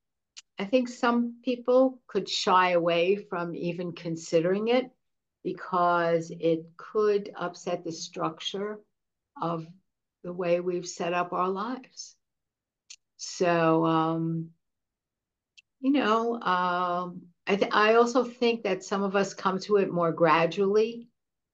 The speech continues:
um, than others, maybe as, as we develop wisdom over time. Um, nevertheless, uh,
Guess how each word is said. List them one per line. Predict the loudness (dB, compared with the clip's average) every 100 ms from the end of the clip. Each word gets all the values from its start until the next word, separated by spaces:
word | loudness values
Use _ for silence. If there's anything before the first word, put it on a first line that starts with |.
| _ _ -8
um, | -4 -2 0 -2 0
than | 2 2
others, | 0 2 4 6 6 2 -4 -8
maybe | -2 -2 0 -2 -2 -4 -6 -12 _ _ _ _ -2
as, | 2 2 -2 -18 _ 0
as | 2 2
we | 0 -2
develop | 0 2 4 4 0
wisdom | -2 -2 -2 -6 -4 -4
over | -2 -2 -2
time. | -6 -4 -2 0 0 0 -2 -4 -10 _ _ _ _ _ -6
Um, | -2 0 2 2 0 -2 -8 _ _ _ -8
nevertheless, | 0 2 4 4 4 4 4 4 2 -2 -10 -10
uh, | -4 0 2 2